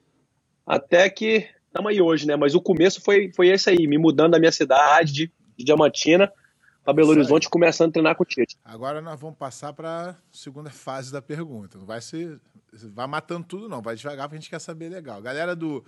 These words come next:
Speaker 2: do, do Instagram tá achando que tá sem áudio. Não. Vocês só vão ouvir minha voz. Na minha bio eu tenho o, o, o link do YouTube, ou se você que procurar no Facebook. Isso aqui é só uma forma de divulgação, tá?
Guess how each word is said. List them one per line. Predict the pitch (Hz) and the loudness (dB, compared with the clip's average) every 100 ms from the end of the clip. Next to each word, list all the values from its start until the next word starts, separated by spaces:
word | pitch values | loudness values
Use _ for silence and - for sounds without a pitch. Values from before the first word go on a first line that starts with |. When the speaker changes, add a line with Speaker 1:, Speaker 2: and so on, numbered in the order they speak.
| _ _ _ 113 | _ _ _ _
Speaker 2:
do, | 123 131 127 123 120 120 113 113 104 95 _ _ _ _ _ | -16 -12 -12 -12 -12 -12 -12 -12 -16 -20 _ _ _ _ _
do | 120 123 120 117 117 | -18 -14 -12 -12 -14
Instagram | - 117 143 170 120 | -16 -16 -12 -12 -12
tá | 135 | -16
achando | 131 151 147 | -16 -18 -20
que | |
tá | - 147 | -18 -18
sem | - 156 | -16 -16
áudio. | 127 123 110 98 107 | -14 -14 -16 -18 -18
Não. | 127 110 _ _ _ | -16 -16 _ _ _
Vocês | 117 113 139 | -20 -16 -12
só | 143 | -10
vão | 131 165 | -8 -10
ouvir | 202 170 185 | -10 -12 -12
minha | 185 156 | -12 -12
voz. | 123 131 156 170 147 | -12 -12 -10 -14 -16
Na | 151 | -16
minha | 156 196 156 | -14 -12 -14
bio | 120 170 175 | -14 -10 -10
eu | |
tenho | 170 156 180 | -10 -14 -12
o, | 170 143 139 135 131 120 110 104 95 _ _ | -12 -12 -14 -14 -14 -16 -18 -20 -20 _ _
o, | 123 | -12
o | |
link | 131 151 185 180 _ 113 | -10 -10 -12 -16 _ -20
do | 123 | -16
YouTube, | 156 151 - 151 185 208 220 _ _ | -14 -14 -12 -12 -12 -14 -20 _ _
ou | 151 180 | -12 -12
se | 180 | -14
você | 180 180 | -18 -18
que | 170 | -18
procurar | 175 160 175 160 165 | -20 -18 -16 -14 -16
no | |
Facebook. | - 175 165 156 156 131 | -16 -16 -16 -18 -18 -18
Isso | 135 | -18
aqui | 127 | -18
é | 143 | -18
só | - 160 | -14 -14
uma | 165 | -14
forma | - 165 165 151 | -16 -16 -16 -14
de | 165 160 - _ _ | -10 -10 -12 _ _
divulgação, | 127 139 160 165 - 139 117 | -16 -12 -10 -10 -12 -16 -18
tá? | 117 131 160 | -14 -12 -12